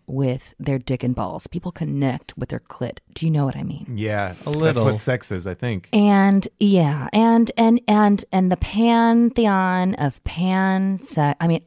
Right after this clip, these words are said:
Speaker 1: really all of it. Who, e-, even asexual, f-, this, there's something for them as well.
Speaker 2: Mm.
Speaker 1: And I, and I really try with my work to, to have that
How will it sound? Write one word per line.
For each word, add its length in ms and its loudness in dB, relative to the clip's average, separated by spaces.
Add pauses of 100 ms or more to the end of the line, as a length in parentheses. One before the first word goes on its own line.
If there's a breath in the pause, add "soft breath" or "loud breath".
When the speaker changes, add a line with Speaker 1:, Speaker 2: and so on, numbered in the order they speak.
Speaker 1:
really 400 2 (100)
all 340 4
of 100 -2
it. 200 -8 (560 loud breath)
Who, 720 4 (260)
e-, 160 -4
even 360 4
asexual, 640 2
f-, 180 -12
this, 180 0
there's 360 2
something 400 0
for 220 0
them 320 2
as 120 -6
well. 540 -6
Speaker 2:
Mm. 260 -6
Speaker 1:
And 140 2
I, 140 4
and 180 -2
I 480 2
really 500 4
try 680 0
with 220 -10
my 240 -6
work 460 -10 (760 soft breath)
to, 260 0 (140)
to 180 -2
have 540 -4
that 340 -2